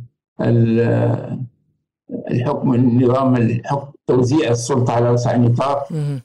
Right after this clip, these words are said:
Speaker 1: بس-، بنظام استبدادي يمركز السلطة كلها في شخص واحد.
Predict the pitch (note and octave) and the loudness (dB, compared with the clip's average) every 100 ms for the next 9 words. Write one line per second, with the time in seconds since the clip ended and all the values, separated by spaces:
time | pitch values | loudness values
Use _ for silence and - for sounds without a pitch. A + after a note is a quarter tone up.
0 | - - C#3 C#3 A#2+ - C#3+ C3+ C3 A#2+ | -6 -4 -2 -2 -4 -4 0 2 4 2
1 | C#3+ - A#2+ - - A2 C#3+ C3+ C#3 C#3 | 0 0 -2 -2 -2 2 2 2 0 0
2 | C#3 C#3+ A#2+ C#3+ D#3 D3 A#2+ A#2 - - | 0 2 2 0 0 0 0 0 -2 -4
3 | C3 A#2+ B2 A#2+ - C3+ A#2+ B2 - B2 | -4 -2 0 0 0 -2 -2 -6 -2 2
4 | A#2 F#2 - | 2 0 -8